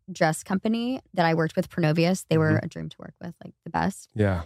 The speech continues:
Speaker 1: But they were tracking all of the analytics
Speaker 2: Yeah.
Speaker 1: and stuff. And they said within the first week, it was, like, a sixty million reach from all the magazines and stuff like that. Our wedding.
Speaker 2: Your wedding did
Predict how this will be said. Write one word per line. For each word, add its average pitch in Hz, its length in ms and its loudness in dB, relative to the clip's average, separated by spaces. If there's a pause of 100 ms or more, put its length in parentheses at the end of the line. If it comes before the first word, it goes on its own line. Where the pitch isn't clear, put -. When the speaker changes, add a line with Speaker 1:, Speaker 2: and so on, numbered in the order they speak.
Speaker 1:
But 175 160 0
they 170 100 6
were 175 160 4
tracking 175 600 2
all 165 240 2
of 160 160 0
the 160 80 0
analytics 156 760 -2 (420)
Speaker 2:
Yeah. - 80 -20 (100)
Speaker 1:
and 196 220 2
stuff. 220 400 0
And 185 140 -2
they 175 60 4
said 175 240 0
within 180 260 4
the 175 60 4
first 175 300 0
week, 165 260 2
it 170 80 2
was, 165 140 0
like, 165 100 -6
a 170 40 -6
sixty - 440 -4
million 160 520 2
reach - 480 -10 (160)
from 165 280 0
all 165 120 4
the 170 80 2
magazines 160 580 0
and 160 100 -6
stuff 165 160 -6
like 170 140 0
that. - 140 2
Our 170 140 4
wedding. 160 440 2
Speaker 2:
Your 131 180 4
wedding 117 260 4
did 104 160 -4